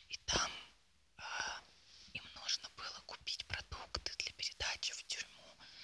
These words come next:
осужденной маме. И потом их встретила девочка, у которой мама реально сидит в тюрьме по ложному обвинению, я так поняла. И эти продукты, они все стали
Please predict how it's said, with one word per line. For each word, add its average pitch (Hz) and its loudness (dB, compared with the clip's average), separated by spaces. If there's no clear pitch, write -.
осужденной - 6
маме. - 2
И - -14
потом - 2
их - 0
встретила - 2
девочка, - 6
у - -18
которой - -2
мама - -2
реально - 2
сидит - -2
в - -20
тюрьме - -4
по - -8
ложному - 2
обвинению, - -8
я - -4
так - -4
поняла. - -4
И - -6
эти - -4
продукты, - 0
они - -6
все - 6
стали - 2